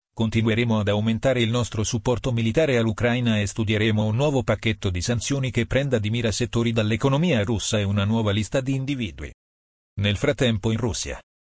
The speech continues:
Oltre milletrecento gli arresti effettuati in tutta la Russia fra i manifestanti contro la guerra in Ucraina. Le proteste sono scaturite dall'annuncio,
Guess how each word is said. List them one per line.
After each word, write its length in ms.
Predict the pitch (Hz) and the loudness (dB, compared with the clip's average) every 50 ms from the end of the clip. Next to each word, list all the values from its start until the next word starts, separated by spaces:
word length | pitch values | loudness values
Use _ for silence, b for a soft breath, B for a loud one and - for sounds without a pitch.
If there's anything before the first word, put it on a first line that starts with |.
| _ _ _ _ _ | _ _ _ _ _
Oltre 320 | 143 131 135 107 - 101 98 | -2 -2 -2 -2 -2 -2 -2
milletrecento 840 | 98 104 113 110 110 110 101 - 95 101 - - 107 110 101 - 117 | 0 0 0 0 0 -2 -2 -2 -4 -4 -2 -2 -2 -2 0 -2 0
gli 120 | 113 117 | 2 2
arresti 420 | 120 123 120 123 117 104 - - 110 | 2 4 4 2 2 0 0 -2 -2
effettuati 560 | 101 - 117 113 - 139 135 123 - 131 127 | 0 0 -2 -2 0 0 0 0 0 -2 -2
in 120 | 131 123 | -2 -2
tutta 260 | 110 - 131 - - 117 | -2 -4 -2 0 0 0
la 100 | 107 110 | 2 0
Russia 380 | 117 131 123 - - 135 120 | 0 -2 -2 0 0 0 0
fra 220 | 110 - - 110 104 | 0 0 0 0 0
i 80 | 101 | 2
manifestanti 760 | 98 98 98 107 101 - 135 120 - 151 151 131 - 127 110 | 0 0 0 -2 -2 -2 -2 0 0 0 -2 0 -2 -2 -2
contro 320 | - 110 107 98 - 110 | 0 0 -2 0 0 0
la 80 | 107 110 | 0 0
guerra 320 | 104 120 135 131 113 123 | 0 0 0 2 2 0
in 80 | 120 120 | 0 0
Ucraina. 560 | 120 107 - 113 120 110 90 73 65 64 57 - _ _ _ _ _ _ _ 98 | -2 -2 0 0 0 0 -2 -4 -8 -12 -14 -16 _ _ _ _ _ _ _ 0
Le 160 | 101 104 104 | 0 0 2
proteste 480 | - 107 107 - 117 117 - - 135 | 0 0 2 2 0 0 0 0 0
sono 240 | 120 - 127 123 123 | 0 0 0 0 0
scaturite 560 | 110 - - 113 - 113 107 113 107 - 110 | 0 -2 -2 -2 -2 0 0 0 0 0 0
dall'annuncio, 760 | 101 107 104 104 110 113 123 117 95 80 76 - - 85 82 | 0 0 0 0 0 2 2 2 2 0 -2 -4 -4 -4 -4